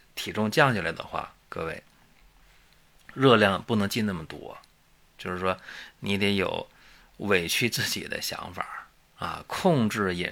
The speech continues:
食，适当运动。当然，有人说：“那我都控制饮食了，我也运动了，那我身上肉咋还那么多呢？”哎，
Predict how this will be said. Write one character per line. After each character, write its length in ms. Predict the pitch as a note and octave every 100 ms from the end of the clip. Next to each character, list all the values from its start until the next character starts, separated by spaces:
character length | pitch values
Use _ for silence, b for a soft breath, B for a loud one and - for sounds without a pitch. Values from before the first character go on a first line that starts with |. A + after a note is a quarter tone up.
| -
食， 520 | - - D#2+ F#2 G2+ - _ -
适 380 | - - G#2+ F2
当 180 | D#2
运 100 | D#2 -
动。 160 | - - _ B B B B B B B _ -
当 480 | F#2 F2+ F2+ F2+ F2+
然， 120 | D#2+ B B B _
有 100 | -
人 140 | F2+ A2
说 180 | C3+ C#3
：“那 60 | D#3
我 360 | C#3 G2 - -
都 260 | B2 D3+ B B B B B B B B _ _
控 220 | - G3
制 80 | D#3
饮 160 | B2 F#2
食 120 | G2
了， 260 | A2 G2 F#2+
我 120 | C#3+
也 60 |
运 160 | D3+ E3
动 220 | F3 D#3
了， 240 | A2+ F2 G2
那 160 | C3
我 160 | B2+ F#2+
身 180 | - B2
上 80 |
肉 300 | C3 B2+ F#2+ -
咋 140 | G#2+
还 140 | A2+ B2
那 100 | C#3
么 160 | A#2
多 220 | A2+ A2+
呢？” 180 | A2 F2 - - _ _ _ -
哎， 220 | E2 -